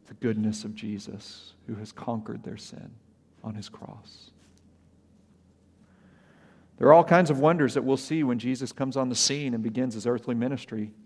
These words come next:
even next week in Luke three twenty-one to four thirteen. But like Amanda with her purse and driver's license, we are not ready. We are not able to board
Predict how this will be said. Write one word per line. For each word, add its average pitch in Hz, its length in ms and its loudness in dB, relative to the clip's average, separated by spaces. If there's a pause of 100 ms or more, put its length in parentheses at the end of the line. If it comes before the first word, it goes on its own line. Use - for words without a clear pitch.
(220)
even 120 220 -4
next 127 300 -2
week 143 260 -4
in 117 140 -6
Luke 123 160 -6
three 139 480 -6 (140)
twenty-one 131 480 -4
to 127 40 -8
four 127 240 -6
thirteen. 110 600 -10 (1500)
But - 100 -10
like 127 200 2
Amanda 139 400 4
with 135 140 2
her 127 120 2
purse 151 400 0
and 131 100 -2
driver's 131 440 4
license, 139 460 -2
we 143 220 0
are 135 200 0
not 131 240 0
ready. 117 320 2
We 120 300 0
are 131 220 0
not 131 400 -2
able 120 340 -4
to 117 140 -12
board 104 500 -8